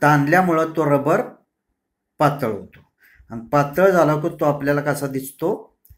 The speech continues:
परमेबल. त्यामुळं त्याचा कलर कसा दिसतो? फेंट. तसंच काम ह्या ब्लड कॅपिलरीचं आहे. म्हणजेच त्या डायलेट झाले की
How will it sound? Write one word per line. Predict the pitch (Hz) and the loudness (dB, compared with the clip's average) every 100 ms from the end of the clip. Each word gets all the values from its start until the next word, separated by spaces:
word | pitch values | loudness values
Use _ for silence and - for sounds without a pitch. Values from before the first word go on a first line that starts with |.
| _ _ _ _ | _ _ _ _
परमेबल. | 147 139 131 123 113 101 - - | -2 0 0 -2 -4 -12 -14 -6
त्यामुळं | 135 139 147 | -2 0 0
त्याचा | 147 143 147 | -2 -4 -4
कलर | 143 135 143 | -4 0 0
कसा | 143 139 139 | -2 -4 -6
दिसतो? | 131 131 165 180 - - | -6 -8 -10 -10 -12 -12
फेंट. | 120 98 78 - _ _ _ - | -10 -10 -14 -20 _ _ _ -4
तसंच | 147 147 196 196 | -2 0 -2 -2
काम | - 139 135 | -2 -2 -2
ह्या | 135 185 - 139 | -4 -6 -10 -10
ब्लड | 123 127 - | -4 -2 -2
कॅपिलरीचं | 113 104 98 95 95 _ - | -6 -12 -14 -20 -20 _ -20
आहे. | - _ _ _ _ _ _ | -20 _ _ _ _ _ _
म्हणजेच | 127 131 127 165 220 - - - | -2 0 4 4 4 0 -6 -2
त्या | 143 | 0
डायलेट | 135 139 139 151 190 196 | 2 2 2 2 0 -2
झाले | 165 147 143 | -2 0 -2
की | 143 160 220 285 | -4 -6 -8 -10